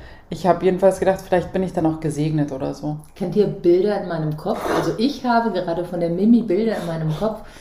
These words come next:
Speaker 2: wie sie da durch die Wohnung tänzelt mit dem Salbei-Bündel in der Hand und verrückte Voodoo-Sprüche macht. Also nicht Voodoo ist vielleicht das falsche Wort, das ist ja, ne, nicht so gut, sondern so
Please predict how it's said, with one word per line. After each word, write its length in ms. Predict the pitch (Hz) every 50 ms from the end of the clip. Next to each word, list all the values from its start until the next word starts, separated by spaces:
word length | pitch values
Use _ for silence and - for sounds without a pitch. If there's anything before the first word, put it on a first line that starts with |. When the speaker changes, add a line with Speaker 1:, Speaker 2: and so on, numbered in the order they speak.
| - - - -
Speaker 2:
wie 160 | 170 214 233
sie 240 | 202 202 226 220 202 -
da 440 | 170 175 185 190 190 - - - - - - - -
durch 220 | - 190 190 - -
die 160 | - 175 156 156
Wohnung 380 | 185 214 226 214 208 185 -
tänzelt 720 | - - 175 175 208 233 - - - 254 247 247 - -
mit 300 | 190 185 185 - - - 190
dem 240 | 175 175 170 160
Salbei-Bündel 1200 | 151 165 156 165 185 214 196 196 202 202 202 202 185 156 151 180 196 220 226 208 208 208 190 190 - -
in 180 | 175 190 190 185
der 280 | 180 175 170 165 165
Hand 240 | 170 170 190 190 185 - - - - - - - - -
und 160 | 170 170 156
verrückte 760 | 156 - 165 156 151 156 190 196 - - - 160 156 151 151 180
Voodoo-Sprüche 960 | 202 247 - - 165 151 139 - - - - - - - 139 143 - - 156 147 147
macht. 320 | 151 147 - - - - -
Also 180 | - 170 160 180
nicht 220 | 180 165 - -
Voodoo 180 | 170 190 175 175
ist 140 | 156 156 - -
vielleicht 240 | - 151 151 - -
das 100 | 156 -
falsche 260 | - 151 147 - -
Wort, 160 | 151 151 151
das 200 | 156 143 135 -
ist 60 | - 143
ja, 260 | 135 131 127 123 - - - - -
ne, 320 | 147 143 143 160 156 -
nicht 200 | 160 151 151 -
so 100 | - 156
gut, 300 | 147 - 185 214 214 208
sondern 340 | - - 160 160 156 151 147
so 180 | 147 143 143